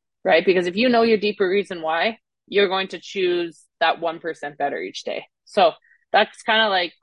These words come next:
again, it's very case per case with <laughs> clients and that, and, like, what tips to give. But if there's something that I can just, like, put out there to give people a tip is,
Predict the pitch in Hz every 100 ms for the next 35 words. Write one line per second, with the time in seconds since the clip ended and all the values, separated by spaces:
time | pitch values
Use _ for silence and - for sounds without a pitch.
0 | _ _ _ _ - 196 175 175 - 185
1 | 202 - 180 190 - 175 - - 175 -
2 | - 165 - - 208 220 233 226 220 214
3 | 214 226 214 185 165 175 170 190 - -
4 | 175 165 196 - - 147 - _ _ -
5 | 175 - 196 - 170 170 170 156 156 160
6 | 151 - 143 147 _ - 175 143 143 135
7 | 139 - 165 139 151 _ _ - 175 143
8 | 143 139 147 147 127 - 143 -